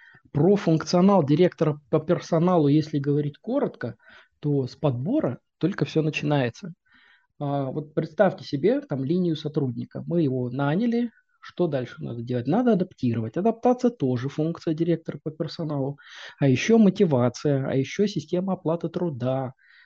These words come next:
Здесь же анализ рынка, оценка сотрудника, оценка компетенций, а, развитие сотрудника.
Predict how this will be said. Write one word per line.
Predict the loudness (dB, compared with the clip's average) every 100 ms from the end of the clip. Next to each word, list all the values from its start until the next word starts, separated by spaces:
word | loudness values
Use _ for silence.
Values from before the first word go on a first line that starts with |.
| -8
Здесь | -6 2 4 4
же | 2 0
анализ | 0 0 0 -2 -4
рынка, | -2 0 0 0 -2 -6 -6 -10 _ -8
оценка | -8 -4 0 2 2 0
сотрудника, | -4 -2 -2 -2 -2 -4
оценка | -4 -4 -4 -4
компетенций, | -2 -2 -4 0 0 0 -4 -6 -6 -12 -20 _ 0
а, | 2
развитие | 4 2 2 2 4 2
сотрудника. | 2 -2 -2 -2 -2 -2 -4 -8